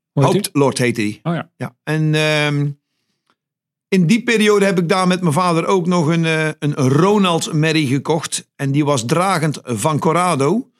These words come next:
Speaker 2: Want een, Corrado was op dat moment eigenlijk al een, eh, begrip met, eh, met, eh, ja, toen stond hij aan het begin van zijn carrière met, eh, Franke Slootaak.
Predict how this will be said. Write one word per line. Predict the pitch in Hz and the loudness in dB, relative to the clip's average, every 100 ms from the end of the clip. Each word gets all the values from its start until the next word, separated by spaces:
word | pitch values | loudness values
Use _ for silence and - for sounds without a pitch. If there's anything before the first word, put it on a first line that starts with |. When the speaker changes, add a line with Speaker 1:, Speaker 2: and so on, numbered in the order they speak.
| _ _ _ _ | _ _ _ _
Speaker 2:
Want | 135 120 | -6 -4
een, | 113 113 117 | -4 -8 -4
Corrado | 160 160 170 143 | -2 0 2 2
was | 147 131 | 2 0
op | 120 127 | -2 -2
dat | 170 | -2
moment | 160 151 147 | 0 0 0
eigenlijk | 131 156 143 139 | 0 0 0 0
al | 147 143 | 0 0
een, | 139 | 0
eh, | 135 131 123 | 0 -2 -2
begrip | 123 143 165 | 0 0 0
met, | 147 135 | -2 -4
eh, | 147 135 | -2 -2
met, | 131 139 127 | -2 -4 -2
eh, | 139 | -2
ja, | 135 131 | -2 -2
toen | 151 143 139 | -2 -4 -6
stond | 131 165 | -4 -2
hij | 151 | 0
aan | 139 | 0
het | 131 | 0
begin | 131 175 | 2 2
van | 151 131 | 0 -2
zijn | 139 | -2
carrière | 147 143 151 151 135 | -2 0 0 0 0
met, | 135 123 | -4 -2
eh, | 127 | -4
Franke | 113 143 123 | -2 -4 -4
Slootaak. | - 156 143 127 156 | -2 -2 -2 -4 -4